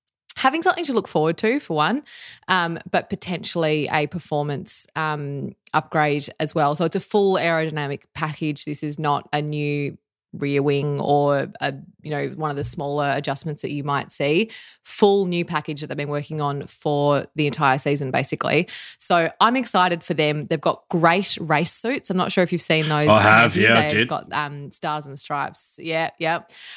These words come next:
Speaker 1: Um, so very excited for them, and I really hope that they have a, a, a good weekend.
Speaker 2: Who's singing the anthem this weekend? 'Cause,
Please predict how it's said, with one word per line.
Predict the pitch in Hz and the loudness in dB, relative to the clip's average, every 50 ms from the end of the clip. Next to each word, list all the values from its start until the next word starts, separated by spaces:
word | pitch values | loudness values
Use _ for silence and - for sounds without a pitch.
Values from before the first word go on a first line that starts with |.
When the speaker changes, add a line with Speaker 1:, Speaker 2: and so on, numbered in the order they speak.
| - - - | -12 -6 -2
Speaker 1:
Um, | 156 165 165 165 165 160 156 | -2 -2 -2 -2 -4 -6 -6
so | - - - 196 185 180 180 185 156 | -4 -4 -2 -2 -2 -2 -2 -4 -4
very | 175 208 208 208 202 202 | -4 -2 -2 0 -2 -2
excited | 196 - - 185 165 160 156 156 151 - - - - | -4 -4 -4 -4 -4 -4 -4 -6 -6 -8 -10 -14 -14
for | - - | -10 -8
them, | 156 151 147 143 143 139 | -4 -4 -4 -4 -6 -6
and | - 143 | -6 -6
I | 147 147 | -4 -4
really | 143 139 143 151 156 156 156 147 147 147 147 | -4 -4 -4 -4 -2 -2 -2 -2 -2 -2 -4
hope | - 147 - - 147 139 - | -4 -6 -6 -6 -4 -4 -6
that | 135 - | -6 -4
they | 143 135 | -2 -2
have | 143 143 151 143 131 | -2 -2 -4 -4 -2
a, | 135 139 131 - _ - | -4 -4 -6 -6 _ -4
a, | 156 147 139 - - | -2 -2 -2 -4 -6
a | 151 151 139 _ _ - | -8 -8 -8 _ _ -2
good | - 180 185 185 185 185 - _ _ _ _ _ _ _ - | 2 2 4 2 2 0 -4 _ _ _ _ _ _ _ -8
weekend. | 156 160 156 156 - - 170 151 147 147 147 151 139 127 - - - _ _ _ _ _ - _ _ _ _ _ _ | -4 -4 -4 -4 -6 -6 -4 -4 -2 -2 -4 -6 -6 -6 -8 -8 -8 _ _ _ _ _ -20 _ _ _ _ _ _
Speaker 2:
Who's | - 98 104 110 120 123 117 | -2 4 6 8 8 8 8
singing | - - 127 117 110 107 104 | 6 6 6 6 6 6 4
the | 98 92 90 90 | 4 4 4 2
anthem | 92 101 98 - 101 92 | 2 2 2 2 2 2
this | 90 87 - - | 2 2 2 2
weekend? | 95 87 85 - 95 82 76 71 - - | 2 0 0 0 0 -2 -2 -4 -6 -4
'Cause, | - 85 82 - - - | -2 -2 0 -2 -4 -6